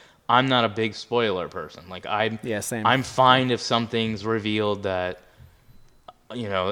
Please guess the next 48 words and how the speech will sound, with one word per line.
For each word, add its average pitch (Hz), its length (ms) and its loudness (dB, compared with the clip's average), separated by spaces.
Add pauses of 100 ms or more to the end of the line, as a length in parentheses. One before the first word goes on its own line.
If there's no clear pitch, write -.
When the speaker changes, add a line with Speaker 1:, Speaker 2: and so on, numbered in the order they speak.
Speaker 1:
it, 101 160 -16 (200)
to 127 120 -4
me, 117 280 2
a 107 80 0
lot 110 220 2
of - 60 -12
times 107 320 -2
isn't 117 240 -2
a 107 60 -2
big 101 200 -6
deal 104 200 -4
that 95 180 -2
people 107 240 -10
will 98 80 -4
be 95 100 -4
like, 87 140 -10
"That's 156 220 2
a 113 60 -4
spoiler." 95 480 0 (380)
But 135 220 -4
that, 147 200 4
to 147 120 0
me, 160 340 2
the, 131 140 -2
what 123 200 2
they're 123 120 0
doing 120 320 0
with 107 120 -4
the 101 80 -4
show, 117 320 -2
some 123 220 -8
of 110 40 -2
the 101 60 -4
stuff - 320 -6
they're, 110 140 -2
they're 104 320 -4
doing, 110 520 -4
characters 107 520 -4
and 104 100 -8
stuff 104 220 -6
like 107 100 -4
that, 104 240 -4 (400)
it's 160 140 -4
a 160 80 -2
spoiler, 156 560 4
and 113 120 0
they're, 117 120 2
like, 120 220 0